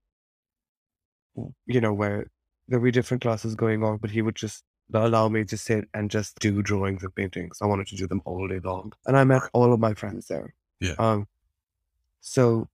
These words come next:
Speaker 1: n-, that became a haven for us where we would look at art books and do impressions of, like, Sally Spectra. <laughs> Uh, and, you know, be ourselves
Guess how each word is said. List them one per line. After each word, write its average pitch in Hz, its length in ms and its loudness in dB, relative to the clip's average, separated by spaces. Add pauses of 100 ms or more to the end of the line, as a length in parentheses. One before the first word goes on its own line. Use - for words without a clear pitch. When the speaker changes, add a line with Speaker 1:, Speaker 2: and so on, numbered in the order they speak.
(800)
Speaker 1:
n-, 135 100 0 (180)
that 127 280 4
became 117 480 0 (100)
a 117 120 0
haven 107 580 0 (100)
for 104 200 -6
us - 380 -8
where 107 200 0
we 107 100 0
would 104 240 -2
look 104 180 -4
at 101 120 -8 (340)
art 101 280 -2
books - 500 -4
and 104 240 -2
do 107 280 0
impressions 101 680 -6
of, 101 120 -14
like, 98 240 -10
Sally 98 300 -8
Spectra. 98 640 -8
<laughs> 147 40 -16 (880)
Uh, 139 1400 2
and, 104 400 2 (380)
you 123 80 4
know, 107 160 4
be 113 340 2 (180)
ourselves 107 800 0